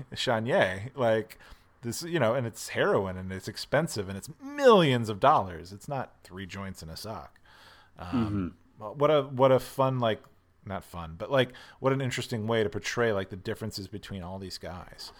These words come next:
Speaker 1: uh, uh, in one film. You know, all these different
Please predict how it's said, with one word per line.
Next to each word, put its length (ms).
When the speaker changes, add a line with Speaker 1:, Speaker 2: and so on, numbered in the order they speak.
Speaker 1:
uh, 520
uh, 40
in 220
one 360
film. 320
You 100
know, 100
all 180
these 200
different 320